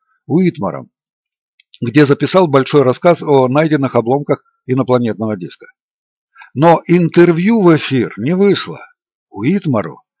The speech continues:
не удалось прокрутить его по сети местных, э,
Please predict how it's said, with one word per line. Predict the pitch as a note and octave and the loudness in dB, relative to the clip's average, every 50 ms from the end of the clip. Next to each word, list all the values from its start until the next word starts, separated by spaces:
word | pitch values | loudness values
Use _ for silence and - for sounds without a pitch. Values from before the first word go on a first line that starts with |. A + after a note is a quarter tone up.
| _ _ - | _ _ -10
не | G2+ A#2+ C#3 | -6 -2 0
удалось | D3+ D3+ C#3+ A#2 C#3 C#3+ E3 F3+ D#3 - | 0 0 2 2 2 4 4 2 0 -2
прокрутить | - B2+ - - C3+ C3+ B2+ - D#3 - - | -4 -6 -6 -4 -6 -6 -2 -4 -4 -2 -2
его | C3 B2 A#2+ A2 | 0 0 0 0
по | - B2 | -2 -4
сети | A2+ - B2+ A2+ - D#3+ D3+ C3+ | -6 -6 -8 -8 -6 -4 -4 -4
местных, | A#2 A#2+ A#2+ C3+ C3+ - - - A#2+ A2+ A2 G2+ F#2 - - | -4 -4 -2 -4 -4 -4 -6 -8 -6 -6 -6 -6 -8 -12 -20
э, | _ - | _ -14